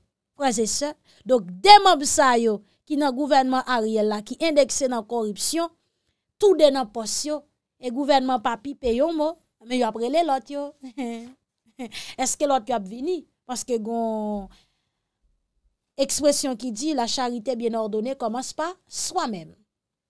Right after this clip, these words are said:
Donk se vre, pa gen ti vòlè, pa gen gwo vòlè, tout vòlè se vòlè. Men, si w nan gouvènman, nou di n ap lite kont koripsyon, fòk moun ki bò kote w la,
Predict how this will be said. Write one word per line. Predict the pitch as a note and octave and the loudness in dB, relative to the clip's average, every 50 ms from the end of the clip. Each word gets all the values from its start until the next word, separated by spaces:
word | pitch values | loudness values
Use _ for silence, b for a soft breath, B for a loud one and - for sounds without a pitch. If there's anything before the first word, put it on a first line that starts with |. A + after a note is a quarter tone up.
| _ _ _ _ _ _ | _ _ _ _ _ _
Donk | A#3+ A#3 C4+ B3 - - - - _ _ _ _ _ _ _ _ _ _ _ _ _ _ _ _ _ _ _ _ _ _ _ _ | 0 2 2 2 2 -2 -12 -20 _ _ _ _ _ _ _ _ _ _ _ _ _ _ _ _ _ _ _ _ _ _ _ _
se | - - - E4+ D#4+ C#4 | -6 4 6 8 8 8
vre, | C#4+ D4 D4 C#4 C#4 | 6 6 4 4 6
pa | C#4 C#4+ C#4 C4 | 6 4 2 2
gen | C4+ C#4 - | 0 -2 -4
ti | - - D4+ C4+ | -4 -4 -2 0
vòlè, | B3+ C#4 C4 B3 B3 B3 A#3 | 2 2 2 2 0 -2 -2
pa | B3 A#3 A#3+ | -2 -4 -2
gen | A#3+ B3 A#3 G#3+ | -4 -8 -6 -6
gwo | A#3+ A#3+ A3+ | -4 -4 -2
vòlè, | A#3+ A#3 A3+ A3 A3 G#3+ | -2 -2 -2 -2 -4 -4
tout | D#4+ E4 B3 A3 | -6 -8 -6 -2
vòlè | A#3+ C4+ A#3+ G#3+ G#3 G3 | -2 0 0 0 -2 -4
se | - - G#3 F#3+ | -6 -8 -8 -6
vòlè. | G3+ G#3+ A3+ C#4 E4+ E4+ B3 - _ _ _ _ _ _ _ _ _ _ _ _ _ _ | -4 -4 -2 -2 -2 -2 -2 -6 _ _ _ _ _ _ _ _ _ _ _ _ _ _
Men, | A3+ A#3+ A3+ - | -10 -8 -6 -4
si | - C#4+ C#4 | -4 -4 -2
w | C4 | -2
nan | C4 C4 C4 B3 | -2 -2 -4 -4
gouvènman, | A#3 C#4+ C#4 C4+ E4+ E4 D#4 C4+ B3+ B3 A#3+ B3 | -4 -6 -4 -2 -2 -2 0 -2 -4 -4 -4 -4
nou | C4+ C4+ | -6 -6
di | A3+ A#3 B3+ | -6 -8 -8
n | A#3 A#3 | -6 -6
ap | A3 - A#3 | -6 -8 -10
lite | A#3 G3 A3+ G#3+ G#3+ | -10 -8 -8 -8 -8
kont | - A3 G#3 - - | -10 -12 -12 -8 -6
koripsyon, | G#3+ G3+ G#3 G3+ G3 - - - D#4 D4 C#4 _ _ _ _ _ _ _ _ _ _ - | -6 -6 -6 -6 -8 -8 -8 -8 -8 -10 -12 _ _ _ _ _ _ _ _ _ _ -6
fòk | C#4 B3 - A#3+ | -6 -6 -6 -6
moun | C#4 D#4 D4+ D4 C4 | -6 -6 -4 -4 -6
ki | C#4+ C4 | -4 -2
bò | C#4 C4 B3+ | -2 -2 -2
kote | B3+ C4 B3 G#3+ A3+ G#3 | -2 -4 -6 -6 -4 -4
w | G3+ G3+ | -4 -4
la, | A3+ B3 B3+ | -4 -6 -8